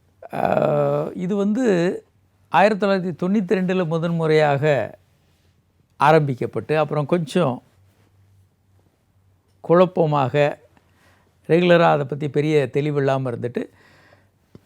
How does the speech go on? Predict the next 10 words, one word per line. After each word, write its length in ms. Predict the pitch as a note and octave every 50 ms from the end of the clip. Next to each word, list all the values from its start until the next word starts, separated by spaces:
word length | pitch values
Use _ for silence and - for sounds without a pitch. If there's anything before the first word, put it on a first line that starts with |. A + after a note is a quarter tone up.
| _ _ -
இரண்டாயிரத்தி 840 | F#3+ G3 A3 A#3+ A#3+ A3 A3+ A3+ A3 G#3+ G#3+ G#3 F3+ C#3+ - G3
ஒண்ணாம் 360 | F3+ E3+ F3 F3 F3+ F3+ F3
ஆண்டிலிருந்து 800 | F3 E3 D#3+ D#3 D#3 D3+ D3+ D3+ D#3+ F#3 E3+ E3+ D3 A#2+ A2+ - - _ _ _ _ _ _ _ _ _ _ _ _ _ _ _ _ _ _ _ _ _
வெகுவாக 640 | - D3 E3+ F3+ - A#3 A#3 B3 G#3 F#3+ E3 F#3+
இந்த 560 | G3 F#3 E3+ D#3+ D3+ D3 C#3+ C3 B2 A#2 A#2+ - _ -
ஆண்கள் 400 | - C3+ E3+ F#3 F#3 D#3+ E3+ E3
தினம் 340 | D3+ D#3+ D#3+ D#3+ F3+ A#3+ - _ _ _ _ _ -
கொண்டாடப்படுது 520 | D3 D3+ D3+ D#3 D3 C#3+ - B2+ B2 B2+
உலகம் 360 | B2 A#2+ B2+ C#3 D3 D3 D3
முழுவதும். 360 | C#3 B2 A#2+ A#2 A#2+ G#2+ G#2+